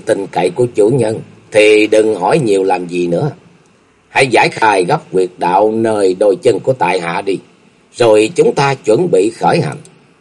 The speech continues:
Quý thính giả thân mến, bộ tiểu thuyết Sa Mạc Nhất Hùng phần thứ năm mươi hai,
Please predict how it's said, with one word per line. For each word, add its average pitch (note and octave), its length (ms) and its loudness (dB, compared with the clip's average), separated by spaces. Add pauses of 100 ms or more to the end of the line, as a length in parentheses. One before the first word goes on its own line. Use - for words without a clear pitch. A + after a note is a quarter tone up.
(1800)
Quý C3 160 2
thính B2+ 200 0
giả C#3+ 280 2
thân E2+ 320 -4
mến, E2+ 140 -14 (560)
bộ G#2 180 4
tiểu A#2 160 2
thuyết A3 260 0
Sa B2 260 0
Mạc E2+ 260 -6
Nhất D3+ 180 0
Hùng D#2+ 400 -4
phần D#2 260 -4
thứ F#3 140 0
năm B2+ 220 0
mươi A2+ 160 2
hai, G#2+ 260 -8